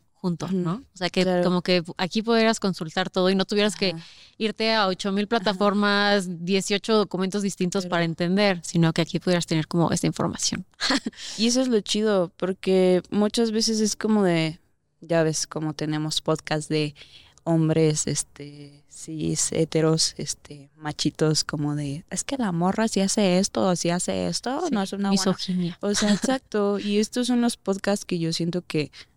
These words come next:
Speaker 2: realmente valen la pena, ¿no? Escuchar, o sea, que realmente te alimentan algo, o sea,
Speaker 1: Ujú.
Speaker 2: que es bueno para tu salud, no que le estés echando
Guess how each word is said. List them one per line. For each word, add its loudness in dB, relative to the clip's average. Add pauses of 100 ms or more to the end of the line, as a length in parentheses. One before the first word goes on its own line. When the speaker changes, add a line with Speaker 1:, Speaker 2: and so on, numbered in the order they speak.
(120)
Speaker 2:
realmente 2
valen 2
la -2
pena, -2
¿no? -2
Escuchar, -2 (160)
o -10
sea, -2
que -2
realmente 2
te -2
alimentan 0 (120)
algo, 0
o -10
sea, -2
Speaker 1:
Ujú. 2
Speaker 2:
que 2
es -4 (260)
bueno 2
para 0
tu -6
salud, -2
no 0
que 0
le 2
estés 0
echando 0